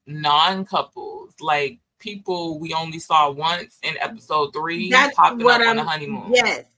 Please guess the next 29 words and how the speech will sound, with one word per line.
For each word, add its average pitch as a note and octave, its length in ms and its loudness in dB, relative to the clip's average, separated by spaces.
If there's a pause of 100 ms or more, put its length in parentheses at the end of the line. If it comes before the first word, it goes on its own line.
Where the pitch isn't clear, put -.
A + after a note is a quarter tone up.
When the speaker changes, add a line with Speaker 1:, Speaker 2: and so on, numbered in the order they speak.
(140)
Speaker 2:
that's A3 560 -2
what G#3 260 -2
I'm G3 220 -2
saying. F3+ 500 -6 (120)
Like, F#3+ 720 -2 (320)
and, C4 220 -2
and C4 200 2
then, B3+ 280 0
you B3+ 100 -4
know, A3+ 220 0
Carlton A#3 800 2
and G3 180 -6
Diamond, G3+ 720 0
you G#3 100 -2
know, G3 180 -4
they F#3+ 200 -6
had G3+ 260 -6
broken G#3 440 -2
up G3 200 -6
before G3 720 -4
they F#3+ 180 -6
had F3 220 -8 (140)
met. G3+ 220 -6 (360)
So - 180 -4
that's A3 300 0
why G3+ 140 2
we G3 240 -4
only G3 240 -4
had E3 440 -4